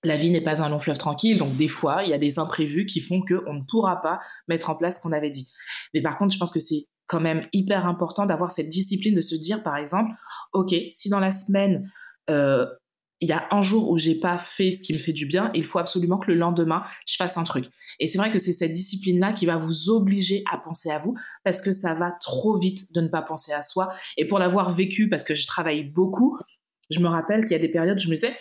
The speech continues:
Mais j'ai rien fait pour moi, en fait. » Alors oui, j'ai bossé et j'aime ce que je fais. Donc, c'est encore là le piège. Quand tu aimes ce que tu fais, que t'as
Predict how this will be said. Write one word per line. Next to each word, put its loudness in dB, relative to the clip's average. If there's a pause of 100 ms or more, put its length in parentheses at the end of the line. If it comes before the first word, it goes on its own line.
(300)
Mais 2 (160)
j'ai -2
rien -4
fait -2
pour -2
moi, 2
en 0
fait. » -2
Alors -2
oui, 6
j'ai 4
bossé 4
et 2
j'aime 2
ce -2
que 0
je 2
fais. 2
Donc, -2 (240)
c'est 0
encore 2
là 2
le 2
piège. 0
Quand 0
tu -2
aimes 2
ce 2
que -2
tu 0
fais, 0
que -8
t'as -2